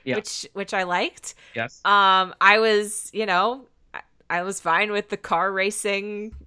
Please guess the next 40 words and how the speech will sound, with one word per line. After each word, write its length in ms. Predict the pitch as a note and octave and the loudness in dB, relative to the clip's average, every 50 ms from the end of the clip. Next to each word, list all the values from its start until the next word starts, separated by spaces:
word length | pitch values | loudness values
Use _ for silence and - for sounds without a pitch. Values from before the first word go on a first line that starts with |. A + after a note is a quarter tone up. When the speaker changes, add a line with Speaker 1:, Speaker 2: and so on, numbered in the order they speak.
| _ _ _ _ _ - | _ _ _ _ _ -14
Speaker 2:
uh, 500 | - D#3+ D#3+ E3 E3 E3 E3 E3 E3+ F3+ F3 _ - | -10 -8 -6 -6 -4 -4 -4 -6 -6 -8 -12 _ -14
storyline. 800 | - - F3 E3 E3 F3 G3 G3 G#3 G#3 G#3+ A3 A3+ A#3+ B3+ D#4+ - - - - - | -12 -8 -6 -4 -4 -4 -4 -4 -2 -2 -2 -2 -2 -4 -6 -10 -16 -20 -20 -14 -8
I 100 | - F#3 | -8 -8
thought 320 | F#3 - G3+ F#3+ F#3+ - F3+ | -4 -2 0 0 0 0 0
that 200 | F#3+ F3+ F3+ - | -4 -6 -4 -6
the 100 | F3+ F#3 | -10 -10
date 420 | D3+ E3 C#3+ D#3+ F#3 F3+ - _ _ | -8 -8 -6 -6 -6 -8 -10 _ _
was 220 | - F3+ F3+ D#3+ E3 | -10 -10 -10 -8 -8
really 280 | E3+ F#3 F3 F3 F3 | -6 -6 -4 -4 -6
funny. 580 | F3 - - D3 D#3 E3+ G3 G#3+ A#3+ C#4+ C#4+ - _ _ _ _ _ - | -8 -8 -10 -10 -8 -8 -10 -10 -10 -12 -14 -18 _ _ _ _ _ -4
Speaker 1:
Yeah. 180 | A#2 A2+ G2+ - _ _ _ _ _ _ - - - - - - | -2 -2 -2 -4 _ _ _ _ _ _ -20 -20 -20 -12 -6 -2
I 140 | D3+ F3 G3+ | 0 0 0
Speaker 2:
So 160 | E3+ E3 E3 | 0 -2 -2
Speaker 1:
think, 340 | A#3 A3+ A3+ G#3+ - - - | -2 -4 -4 -6 -8 -10 -6
uh, 220 | - E3+ E3+ E3 - - | -4 -2 -2 -2 -2 -4
you 100 | - G3+ | -6 -4
know, 140 | F#3+ F#3+ F3+ | -4 -4 -2
I 60 | G3 | -4
think 140 | A#3+ A#3+ F#3+ | -4 -2 -2
that 300 | D#3 C3 - G2 A#2 C#3 | -2 -2 -2 -6 -8 -6
having, 300 | C#3 - F3 D#3 D#3 D3 | -4 -4 -2 -2 0 -2
like, 160 | C3 A#2+ A#2 | -2 -2 -2
a 60 | A2+ | -4
car 260 | - - A2 G#2+ G#2+ | -6 -2 -2 0 0
racing 340 | G#2+ G#2+ G#2 G#2+ - A2+ A2+ | 2 0 -2 -2 -4 -6 -4
plot, 240 | - B2 A#2 A#2 D#2 | -2 0 0 0 0
I 80 | A2 | -2
feel 240 | A2 - - A#2 A2 | -4 -4 -6 -4 -4
like, 220 | G#2+ G2 G2 - A2+ | -4 -4 -6 -6 -8
is 200 | G#2+ G#2+ - - G#2+ - | -8 -8 -10 -16 -16 -6
pretty 240 | - F#3 F3+ E3+ C#3 | 0 0 0 0 0
cheesy, 480 | - - D3+ D3 C#3 C3+ C#3+ C#3+ C#3 C#3+ - - - - - _ _ _ - | -4 -4 -6 -6 -4 -4 -4 -6 -6 -8 -12 -20 -20 -20 -20 _ _ _ -6
but 220 | A#2+ A#2+ D3+ D3+ | -2 0 0 2
I 60 | D#3 C#3+ | 0 0
think 200 | C#3+ F#3+ E3 - | -2 -4 -4 -4
they 80 | D3 | -4
kinda 220 | - D3 C3+ A#2 G#2 | -4 -4 -4 -4 -4
pulled 220 | A2+ A#2 G2+ F#2 | -4 -6 -6 -6
it 60 | D#2+ | -8
off, 320 | C2 A#1+ A#1+ - _ - | -12 -14 -18 -20 _ -20